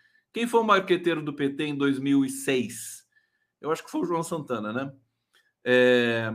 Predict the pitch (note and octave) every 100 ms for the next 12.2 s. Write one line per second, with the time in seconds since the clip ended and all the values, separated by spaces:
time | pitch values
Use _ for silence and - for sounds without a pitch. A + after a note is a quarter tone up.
0 | A2 G#2 G#2+ _ _ - C#3 D3 C#3+ E3
1 | C#3 C#3+ E3+ F#3 F3+ - - - F3 F3+
2 | C#3+ D3+ C#3 C#3 F3+ E3+ D#3 F3+ G#3 A#3+
3 | A#3+ - _ _ _ _ _ C#3 D3 D3+
4 | E3+ - D3 - E3+ E3+ - F#3 C3+ A2+
5 | G#2+ B2 C#3+ C4+ C#4 F4 E4+ F#4+ F#4 F#4+
6 | F#4 E4+ D4+ B3 F4 F4 E4+ C#4+ B3+ C4
7 | D#4+ G3+ - - _ - F#3+ - - _
8 | _ F#3+ G#3+ A3+ F3+ F3 F3 F#3 D3+ F#3
9 | B3+ C#4 - G3 A3+ G#3 G3+ G#3 G#3+ G#3
10 | C3 A#2+ A2+ - - _ C3+ E3 - B2+
11 | C3+ - D3+ - E3 F3+ F3+ D3 D#3+ E3+
12 | F3+